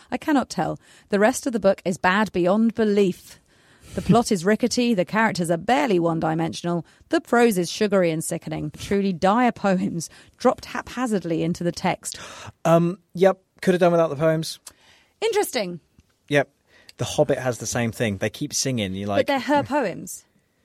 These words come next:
Speaker 2: Yeah, I respect it. I just, I,
Speaker 1: I,
Speaker 2: as
Speaker 1: I
Speaker 2: a reader,
Speaker 1: quite
Speaker 2: I glazed over them.
Speaker 1: See, I liked the poems. Um, I, yeah, I was a little bit confused by them as I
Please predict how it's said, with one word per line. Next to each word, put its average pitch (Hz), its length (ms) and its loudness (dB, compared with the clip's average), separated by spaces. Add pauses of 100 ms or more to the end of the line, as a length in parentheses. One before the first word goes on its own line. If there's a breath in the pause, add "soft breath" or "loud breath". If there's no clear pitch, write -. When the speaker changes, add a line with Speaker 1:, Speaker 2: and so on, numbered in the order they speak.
(1000)
Speaker 2:
Yeah, 160 160 6
I 131 100 4
respect - 460 0
it. 110 280 -4
I 110 80 -4
just, 107 340 -4
I, 294 280 2
Speaker 1:
I, 247 60 -8 (240 loud breath)
Speaker 2:
as 247 80 0
Speaker 1:
I 285 80 8
Speaker 2:
a - 40 2
reader, 131 300 6
Speaker 1:
quite 104 100 8
Speaker 2:
I - 40 6
glazed 104 360 0
over 110 240 0
them. 87 120 -8
Speaker 1:
See, 294 140 0
I 302 220 0
liked 302 420 0
the 214 80 -10
poems. 180 760 -10
Um, 214 440 -2
I, 220 140 -2
yeah, 226 260 -2
I 208 160 0
was 208 160 0
a 220 60 0
little 254 260 -4
bit 240 100 -6
confused 214 440 -6
by 190 160 -2
them 175 140 -6
as 170 120 -8
I 175 120 -8